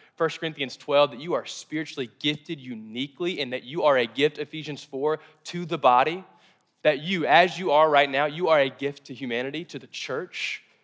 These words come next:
But man, when you're seeing through this lens of, "Why am I not this thing? Why is this puzzle piece not coming?"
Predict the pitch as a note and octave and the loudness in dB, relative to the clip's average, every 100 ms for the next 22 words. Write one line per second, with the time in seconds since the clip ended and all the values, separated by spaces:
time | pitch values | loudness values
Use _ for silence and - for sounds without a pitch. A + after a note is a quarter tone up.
0 | _ _ _ _ _ D3+ E3 F3 D#3 F3+ | _ _ _ _ _ 0 4 4 2 -2
1 | F3+ G3 G3 F3 E3+ D#3 E3 E3 B2+ C3 | -2 -2 -2 -4 -6 -4 -4 -4 0 2
2 | D#3+ E3 D3 D3 C#3+ D3 - C#3+ - C#3 | 4 4 2 2 2 2 0 -10 -6 -4
3 | D3+ D3 C3+ D3 D3+ C#3+ - D3 C3+ D3 | -4 2 4 4 2 -4 -10 -10 -10 -8
4 | D3+ C#3+ B2+ B2+ C3+ - C#3 C3 D3 F3 | -6 -6 2 2 2 -2 -8 -6 -8 -10